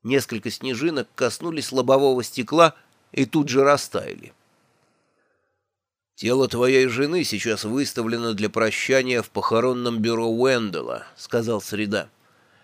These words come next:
«Потом, после ленча, ее увезут на кладбище для погребения».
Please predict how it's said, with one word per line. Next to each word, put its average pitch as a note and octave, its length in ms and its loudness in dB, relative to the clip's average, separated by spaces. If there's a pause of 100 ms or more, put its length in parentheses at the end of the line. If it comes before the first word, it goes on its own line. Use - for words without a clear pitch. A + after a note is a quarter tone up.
(420)
«Потом, D3+ 440 6
после C#3 340 2
ленча, D3 420 2
ее C3+ 420 2
увезут D3+ 520 2
на D3 140 2
кладбище C3+ 600 2
для B2+ 160 2
погребения». A#2 960 0